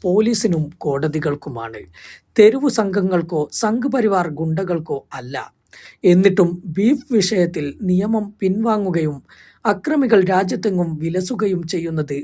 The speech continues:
ആകസ്മികമല്ല. ഇതൊരു രാഷ്ട്രീയ അജണ്ടയാണ്. ബീഫ് ഭക്ഷണമെന്നതിലുപരി രാഷ്ട്രീയ ആയുധമാണ്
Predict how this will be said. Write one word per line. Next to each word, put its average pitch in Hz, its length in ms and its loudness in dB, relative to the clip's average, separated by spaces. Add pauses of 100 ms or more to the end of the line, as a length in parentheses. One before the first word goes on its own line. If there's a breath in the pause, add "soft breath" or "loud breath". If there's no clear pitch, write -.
(140)
ആകസ്മികമല്ല. 156 920 -6 (640 loud breath)
ഇതൊരു 180 300 6 (200)
രാഷ്ട്രീയ 202 500 2 (180)
അജണ്ടയാണ്. 147 680 -4 (260)
ബീഫ് 165 380 -2 (140)
ഭക്ഷണമെന്നതിലുപരി 170 1200 0 (220)
രാഷ്ട്രീയ 165 480 0 (160)
ആയുധമാണ് 156 640 -2